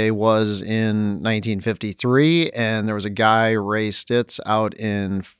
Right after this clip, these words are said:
Riverside, California at Flabob Airport, who was seeing what was going on and had joined, but, you know, he's in California, so he didn't get to go to the gathering of, you know, the members every month.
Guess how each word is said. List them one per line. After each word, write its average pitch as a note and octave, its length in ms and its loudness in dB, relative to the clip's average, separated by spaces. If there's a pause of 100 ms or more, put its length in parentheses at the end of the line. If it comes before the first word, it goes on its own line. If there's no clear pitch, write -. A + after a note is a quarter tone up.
(140)
Riverside, A2 540 0
California A#2 680 0
at F#2 200 -4
Flabob G2+ 460 -2
Airport, G#2+ 600 -2 (760)
who D3 120 6
was C#3 160 6
seeing D#3 240 4
what C#3+ 160 4
was B2+ 100 -4
going C3 320 4
on A#2+ 540 4
and A2 180 -2
had G#2+ 100 -2
joined, A#2 720 4
but, G2+ 300 -2
you A#2 80 -2
know, G#2+ 80 -2
he's B2 180 2
in A2 120 0
California, A#2 640 2
so A2+ 140 0
he A2+ 40 2
didn't A2+ 160 0
get G#2+ 140 -2
to G#2 60 -12
go G#2+ 400 -2
to A2 120 -4
the F#2+ 120 -4
gathering G#2 720 -2
of, F#2 400 -8 (260)
you C3 140 -4
know, A2 80 0
the G2+ 120 -2
members A#2 440 4
every G#2 220 -2
month. A2 600 2